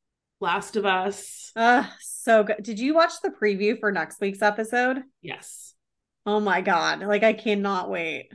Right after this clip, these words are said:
Speaker 1: I don't remember what it, what was, I mean, every episode I'm excited for, so I don't
Speaker 2: I
Speaker 1: remember what
Speaker 2: mean,
Speaker 1: was in the
Speaker 2: every
Speaker 1: preview.
Speaker 2: episode's,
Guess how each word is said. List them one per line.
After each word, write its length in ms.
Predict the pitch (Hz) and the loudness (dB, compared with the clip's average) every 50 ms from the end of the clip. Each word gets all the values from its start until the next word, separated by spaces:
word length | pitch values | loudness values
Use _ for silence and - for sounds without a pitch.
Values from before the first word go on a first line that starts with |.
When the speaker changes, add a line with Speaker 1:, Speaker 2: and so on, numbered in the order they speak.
| _ _ - | _ _ -4
Speaker 1:
I 100 | 196 190 | 0 2
don't 140 | 196 202 185 | 2 2 2
remember 340 | 190 185 180 180 175 175 175 | 0 0 0 -2 -2 -2 0
what 140 | 170 160 | 0 0
it, 100 | 156 143 - | -2 -2 -4
what 220 | - 170 165 156 175 | -2 -2 0 0 0
was, 260 | 180 175 175 170 - - | 0 0 -2 -2 -2 2
I 100 | 196 202 | 6 8
mean, 160 | 196 185 170 | 8 8 6
every 260 | - 202 196 190 175 | 6 4 4 6 6
episode 380 | 170 170 185 180 180 185 160 160 | 4 4 2 0 0 0 0 0
I'm 100 | 151 151 | -2 -4
excited 380 | 160 - - 160 143 143 151 | -4 -4 -2 0 0 0 0
for, 160 | - 135 151 | -2 -4 -4
so 100 | 156 170 | -2 -2
I 40 | 165 170 | -2 0
don't 120 | 165 - | 2 4
Speaker 2:
I 40 | 269 | 6
Speaker 1:
remember 120 | 277 277 294 | 8 10 10
what 40 | |
Speaker 2:
mean, 140 | 294 294 277 | 10 10 8
Speaker 1:
was 100 | 285 320 | 6 4
in 160 | - - - | 2 0 2
the 60 | - 262 | 4 6
Speaker 2:
every 220 | 269 - 339 359 | 6 6 8 8
Speaker 1:
preview. 100 | 339 285 | 8 6
Speaker 2:
episode's, 460 | 277 277 302 - 320 311 302 226 226 | 6 4 0 -2 0 0 0 -2 -6